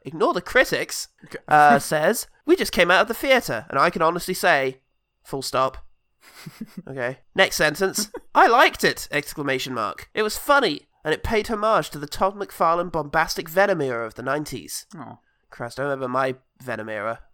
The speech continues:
Speaker 1: Bombastic doesn't even begin to cover it. Chuckles zero ten.
Speaker 2: Aw.
Speaker 1: Or zero one zero, perhaps. Maybe it's binary.
Speaker 2: At least
Speaker 1: It could be
Speaker 2: that's nice.
Speaker 1: two.
Speaker 2: Oh.
Speaker 1: Chuckles two says in his review,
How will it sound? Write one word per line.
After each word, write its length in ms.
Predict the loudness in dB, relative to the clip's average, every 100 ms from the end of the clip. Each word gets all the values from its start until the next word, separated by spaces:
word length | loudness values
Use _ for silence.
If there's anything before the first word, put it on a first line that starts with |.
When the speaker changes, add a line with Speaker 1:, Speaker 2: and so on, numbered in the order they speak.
| _ _ _
Speaker 1:
Bombastic 560 | -16 -6 -4 -4 -12 -14
doesn't 160 | -14 -14
even 120 | -14
begin 220 | -12 -12
to 80 | -12
cover 320 | -18 -14 -14
it. 80 | -14 -10
Chuckles 640 | -4 -4 -2 -6 -6 -6
zero 380 | -2 -2 0 -2
ten. 560 | -2 0 2 0 -6 -14
Speaker 2:
Aw. 220 | -12 -12 -14 _
Speaker 1:
Or 140 | -14 -8
zero 200 | -4 -4
one 180 | -4 -6
zero, 280 | -6 -6 -8
perhaps. 380 | -8 -10 -10 -10
Maybe 160 | -8
it's 80 | -6
binary. 420 | -2 0 0 -4
Speaker 2:
At 60 | -8
least 120 | -10
Speaker 1:
It 40 |
could 0 | -10
be 40 |
Speaker 2:
that's 180 | -8 -4
nice. 100 | -2
Speaker 1:
two. 180 | -2 -6 _ _ _ _
Speaker 2:
Oh. 200 | -10 -10 -8
Speaker 1:
Chuckles 440 | -2 0 0 -6
two 360 | -4 -2 -2 -4 _ -4
says 260 | -2 -2
in 60 | -2
his 180 | -4 -4
review, 300 | -10 -10